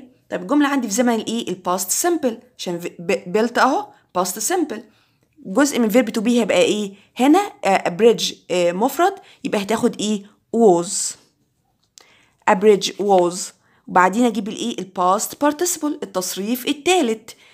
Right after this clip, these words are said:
التصريف التالت من built، built برضو. A bridge was built. إيه؟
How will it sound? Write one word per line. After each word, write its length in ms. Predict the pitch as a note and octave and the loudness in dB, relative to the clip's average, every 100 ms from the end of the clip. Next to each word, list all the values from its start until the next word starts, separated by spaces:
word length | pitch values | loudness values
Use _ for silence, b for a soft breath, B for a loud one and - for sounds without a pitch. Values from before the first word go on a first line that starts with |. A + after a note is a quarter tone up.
| b b | b b
التصريف 340 | G#3 - C4+ | -4 -2 0
التالت 300 | - A3+ A3+ | 2 2 2
من 200 | A3 G3+ | 0 6
built، 520 | B3 G#3 - - F#3+ | 6 6 0 -8 -2
built 220 | A#3 A3+ | -2 -2
برضو. 300 | - E3+ F#3+ A3+ b b b | -4 -4 -6 -16 b b b
A 40 | |
bridge 300 | G3 G#3+ G#3+ | 4 6 4
was 320 | F#3 F#3+ G3 F3+ | 2 0 0 -2
built. 480 | F#3+ C4 A4+ - - - _ _ _ _ _ _ _ _ _ _ _ _ _ _ _ _ _ _ _ _ _ _ _ _ b b b b b | 0 2 2 -4 -20 -20 _ _ _ _ _ _ _ _ _ _ _ _ _ _ _ _ _ _ _ _ _ _ _ _ b b b b b
إيه؟ 340 | A3+ A3+ A3+ | 0 0 -4